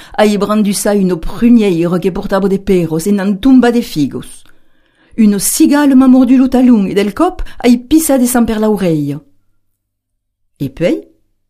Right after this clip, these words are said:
E be, su la place de la ville, las gens fazio rulla un iou que serio pas passa per la porte de vostre castel.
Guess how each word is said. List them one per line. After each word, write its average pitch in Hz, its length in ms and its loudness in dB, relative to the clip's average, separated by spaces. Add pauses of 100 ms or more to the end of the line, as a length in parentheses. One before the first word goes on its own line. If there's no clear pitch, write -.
(520)
E 240 120 0
be, 196 320 -2
su - 240 -6
la 180 120 0
place 220 260 -4
de 190 120 0
la 160 120 0
ville, 202 400 -4 (220)
las 208 300 -2
gens 233 320 0
fazio 196 340 0
rulla 208 320 0
un 202 240 2
iou 247 260 0
que 233 140 -4
serio 214 320 -2
pas 220 240 -6
passa 220 280 -4
per 214 140 -4
la 208 120 0
porte 208 260 -4
de 185 100 -2
vostre 190 260 -6
castel. 165 540 -8